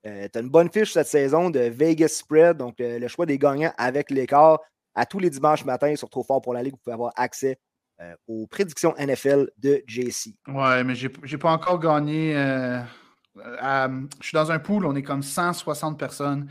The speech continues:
Speaker 2: À chaque semaine, tu peux gagner un montant d'argent, puis c'est pas comme cinquante dollars, là. On parle de, de cent cinquante à deux cents, deux cent cinquante, dépendamment, parce que s'il y a cinq, cinq gagnants, on, on, on sépare, euh,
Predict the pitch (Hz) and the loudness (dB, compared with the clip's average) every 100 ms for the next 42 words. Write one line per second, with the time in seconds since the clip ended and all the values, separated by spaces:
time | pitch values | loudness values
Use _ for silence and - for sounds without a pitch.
0 | - - _ 131 - - 190 - - 165 | -16 -20 _ -10 -8 -4 -4 -4 -4 -2
1 | 160 160 - 156 143 135 151 147 131 131 | -2 -4 -6 -6 -2 0 0 -2 -2 -4
2 | 143 139 123 139 147 - 117 135 127 107 | -2 -2 -2 -4 -6 -8 -8 -8 -8 -10
3 | 107 120 123 113 113 98 90 92 92 120 | -8 -6 -6 -6 -6 -8 -14 -20 -6 -4
4 | 117 113 104 - - 185 - 113 - 139 | -4 -6 -8 -8 -8 -8 -6 -8 0 2
5 | 139 139 139 147 147 123 131 135 131 143 | 2 0 2 0 2 -2 -2 -4 -2 -2
6 | 143 139 135 135 139 151 147 143 160 156 | -2 -2 -6 -6 -4 -4 -4 2 2 4
7 | 156 196 185 131 - - 196 160 185 185 | 4 2 0 -6 -6 2 2 4 0 0
8 | - - - - _ _ - 185 165 160 | -8 -20 -20 -20 _ _ -2 2 4 4
9 | 170 175 156 147 147 139 135 135 135 147 | 4 2 2 0 0 0 0 -2 -6 -6
10 | 143 147 147 139 135 127 123 | -2 0 0 -2 -2 -2 -6